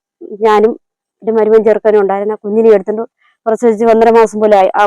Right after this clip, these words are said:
ഒന്നര മാസം ആയ കുഞ്ഞാ, അതിനെടുത്തിട്ട് ഞങ്ങൾ പുറത്തോട്ട് ചാടി. പുറത്തോട്ട് ചാടി അങ്ങ് തിരിഞ്ഞ് നോക്കുമ്പോഴത്തേ അവന്റെ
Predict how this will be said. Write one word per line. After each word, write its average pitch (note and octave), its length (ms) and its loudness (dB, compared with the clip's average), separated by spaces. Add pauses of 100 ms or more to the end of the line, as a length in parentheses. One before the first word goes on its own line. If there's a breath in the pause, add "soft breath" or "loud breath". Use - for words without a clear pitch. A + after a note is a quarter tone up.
(100)
ഒന്നര A3 260 0
മാസം A3+ 300 -2
ആയ G#3 220 2
കുഞ്ഞാ, G#3 220 -2 (440)
അതിനെടുത്തിട്ട് A3 440 2
ഞങ്ങൾ G#3+ 220 2
പുറത്തോട്ട് G#3 420 -2
ചാടി. F#3+ 220 0 (640)
പുറത്തോട്ട് G#3+ 340 -2 (520)
ചാടി G#3+ 260 2
അങ്ങ് G#3+ 140 -2
തിരിഞ്ഞ് G#3+ 200 0
നോക്കുമ്പോഴത്തേ G#3+ 560 -2
അവന്റെ A3+ 340 0